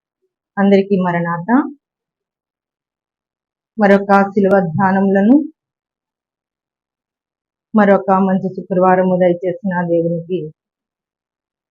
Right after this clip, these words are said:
వందనములు తెలియజేస్తూ ఉన్నాను. ఈ ప్రత్యేక సమయములో ఇట్టి అవకాశమును నాకు ఇచ్చినటువంటి అయ్యగారికి నా యొక్క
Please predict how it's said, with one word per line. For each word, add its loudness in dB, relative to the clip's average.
వందనములు -4
తెలియజేస్తూ -6
ఉన్నాను. -6
ఈ 0
ప్రత్యేక -2
సమయములో 0
ఇట్టి 2
అవకాశమును 2
నాకు -4
ఇచ్చినటువంటి -2
అయ్యగారికి -2
నా -4
యొక్క -2